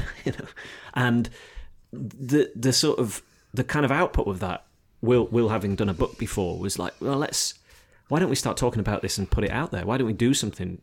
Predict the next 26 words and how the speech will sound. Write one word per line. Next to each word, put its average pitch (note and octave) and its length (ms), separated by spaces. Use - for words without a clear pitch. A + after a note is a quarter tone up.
that's - 460
a - 60
creative A2+ 560
project?" - 540
Um, A2 400
and D3 80
I G3 40
have G3 40
to - 80
say, F#3 100
I D#3+ 60
was C3+ 120
a C#3 40
little B2+ 180
bit, - 300
r-, A#2+ 60
not B2 380
reluctant, B2+ 600
but - 220
fearful C#3 680
of F2+ 140
it, F#2 200
because, G#2 340
you G#2+ 60
know, F#2 60
you, G2 220